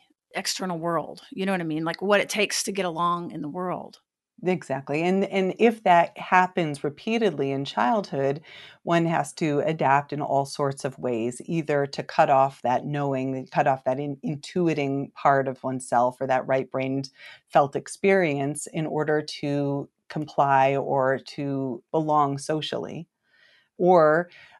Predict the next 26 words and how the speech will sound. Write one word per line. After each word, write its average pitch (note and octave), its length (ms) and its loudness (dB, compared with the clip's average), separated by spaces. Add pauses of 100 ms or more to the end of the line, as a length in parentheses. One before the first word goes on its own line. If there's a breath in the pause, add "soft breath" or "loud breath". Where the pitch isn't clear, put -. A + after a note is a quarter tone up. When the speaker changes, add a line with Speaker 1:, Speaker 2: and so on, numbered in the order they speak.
(120)
Speaker 2:
basically E3 400 2
one D3+ 200 0
has D#3 380 -2
to D3 640 -2
adhere F3+ 640 4
to D3 480 -4
my D3 220 0
own G3+ 220 2
truth, D3+ 440 -6
but D3 120 2
I D3 100 4
don't D#3 260 -2
get D3 260 2
the D3 80 -4
benefit C#3+ 640 -2
of C3+ 200 -4
belonging C#3 600 -4
and, C3 300 -4 (120)
and B2+ 560 -6 (100)
connection. - 640 -4 (720 soft breath)
So D3 120 -2
it C#3+ 80 -6
creates E3+ 360 0
a C3+ 80 -2
real C#3+ 500 -4
dilemma. D3 500 -4